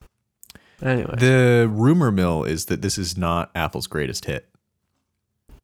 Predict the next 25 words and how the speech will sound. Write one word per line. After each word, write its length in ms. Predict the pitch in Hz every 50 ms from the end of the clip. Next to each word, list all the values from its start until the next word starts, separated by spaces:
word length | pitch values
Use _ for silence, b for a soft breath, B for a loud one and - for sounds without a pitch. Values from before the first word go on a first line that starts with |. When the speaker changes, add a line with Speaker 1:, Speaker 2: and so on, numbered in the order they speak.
| _ _ _ - - _ _ _ _
Speaker 1:
Uh, 260 | - - - 73 - - - - - - - - 73
yeah. 680 | 73 76 73 69 87 107 156 165 165 175 170 123 92 - - - -
If 140 | - 147 127 156
it 20 |
wasn't 300 | 151 151 156 156 156 147
for 100 | - 156
the 100 | 131 127
phone 200 | - - 135 131
that 100 | 127 117
I 40 | 113
had 180 | 113 117 113
before, 440 | 117 113 - - 123 123 117 110 104
I 80 | 107 104
wouldn't 320 | 101 101 101 - - -
probably 220 | - 101 113 120 -
have 200 | 113 - - -
gotten 260 | - - - - -
it. 160 | - - - - - - -
So. 300 | - - - - 117 - - _
Speaker 2:
Hmm. 160 | 92 82 76 76 - _ _ _ _ _ _ _ _ _ _ _ _ _ _ _ _ _ _ _ _ _ - - - -
Got 200 | - 73 69 69
it. 120 | 64 - _ _ b b b b b b b b b b b b - -
Okay, 340 | 131 135 117 117 92 82 - -
so 500 | - - - 131 120 113 110 107 107 - - _ _ _ _ _ _ _ _ _ _ _ _ _ -
seg-, 460 | - - - 170 165 170 156 139 110